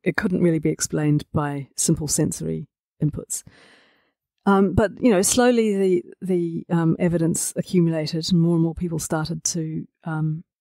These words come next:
to pick it up and to start to characterize the type of information that the cells use. So throughout the nineteen eighties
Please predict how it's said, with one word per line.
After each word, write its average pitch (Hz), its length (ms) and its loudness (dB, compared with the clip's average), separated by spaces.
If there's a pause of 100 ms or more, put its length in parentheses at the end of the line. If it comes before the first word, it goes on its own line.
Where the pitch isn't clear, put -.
(100)
to - 80 -8
pick - 160 -2
it 156 80 0
up 151 240 -4
and 160 280 0
to 160 220 -4 (640)
start - 400 2
to 170 420 0 (560)
characterize 170 800 -2
the 156 380 -4 (880)
type 196 300 2
of 170 120 0
information 165 560 0
that - 160 -2
the 160 60 -8
cells 156 420 -6
use. 160 520 -6 (360)
So 175 220 2
throughout 185 300 0
the 175 60 2
nineteen 165 340 2
eighties 156 520 -4